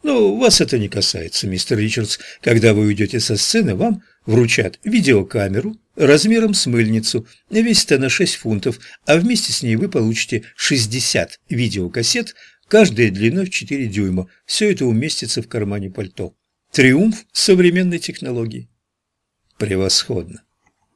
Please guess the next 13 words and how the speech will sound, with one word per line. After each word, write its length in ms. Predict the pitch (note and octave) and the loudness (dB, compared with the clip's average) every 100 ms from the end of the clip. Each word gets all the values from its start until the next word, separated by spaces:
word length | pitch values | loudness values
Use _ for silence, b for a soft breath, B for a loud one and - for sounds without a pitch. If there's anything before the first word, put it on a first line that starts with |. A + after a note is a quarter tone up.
| _ _ _ - | _ _ _ 2
И 100 | B2 | 4
Виктор 340 | A2+ A2+ C#3 | 4 2 -2
поджал 420 | - D#3+ A#2 A2+ | -2 -2 0 0
губы. 300 | A#2 G2+ F#2 - _ _ _ _ _ _ _ - | 0 -2 -4 -8 _ _ _ _ _ _ _ 0
"Как 260 | A#3+ A3+ | 2 2
уже 480 | - G3 E3+ G3 F3+ | 4 4 10 10 10
говорил 560 | E3+ F3+ F#3+ F#3+ C3 G#2+ | 8 4 6 6 4 4
вам 280 | A2 A2 A#2 | 2 2 2
Дэн, 340 | A#3 G#3 - _ _ _ | 2 0 -4 _ _ _
Ричардс, 680 | D3+ B2+ A#2 - G3+ - - _ _ _ _ _ - | 2 4 2 -2 -2 -4 -8 _ _ _ _ _ 2
игрок 360 | G3+ B3 B3 | 4 4 2
вы 120 | A#3 G3 | 0 2
только 520 | A3+ G3+ G#3 G3+ | 2 4 6 4